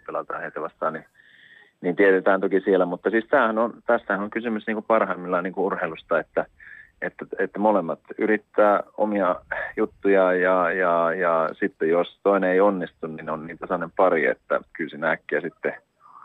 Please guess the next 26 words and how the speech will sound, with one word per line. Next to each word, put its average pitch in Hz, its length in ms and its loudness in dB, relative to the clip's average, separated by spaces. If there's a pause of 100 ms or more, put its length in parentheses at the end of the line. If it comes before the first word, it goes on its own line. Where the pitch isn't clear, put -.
(280)
heilahtaa 80 640 0 (800)
vaakakuppi 82 580 0
toiseen 78 440 0
suuntaan. 71 460 -6
Ja 67 140 -4 (160)
jos 73 200 -8
me 71 120 -10
siinä 80 260 -2
edellisessä 82 360 -2
pelissä - 380 -6
urheilutolla 78 580 -4
vähän 78 240 -8
päästiin, 80 480 -4 (960)
päästiin 107 440 2
kotona 101 360 4
niin 98 160 -2
kuin 98 100 -2
niskan 98 320 -2
päälle, 92 240 2
niin 92 240 -4
se 90 60 -4
heilahti 90 340 -2
taas 90 220 2
toiseen 76 320 -2
suuntaan. 71 380 -4
Että, 71 280 -6